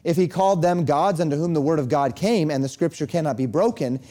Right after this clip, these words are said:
say ye of him whom the Father hath sanctified and sent into the world, "Thou blasphemest, because I said, I am the Son of God"? If I do not the works of my Father, believe me not. But if I do, though ye believe not me,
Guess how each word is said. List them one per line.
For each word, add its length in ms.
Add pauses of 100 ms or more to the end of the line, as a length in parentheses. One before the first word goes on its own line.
(140)
say 300
ye 240
of 100
him 240
whom 160
the 80
Father 360
hath 180
sanctified 680
and 140
sent 260
into 180
the 120
world, 520 (380)
"Thou 200
blasphemest, 800
because 320
I 200
said, 320
I 160
am 220
the 80
Son 240
of 100
God"? 380 (920)
If 120
I 160
do 240
not 260
the 80
works 340
of 100
my 140
Father, 400
believe 420
me 200
not. 360
But 140
if 100
I 140
do, 560 (580)
though 140
ye 240
believe 420
not 400
me, 440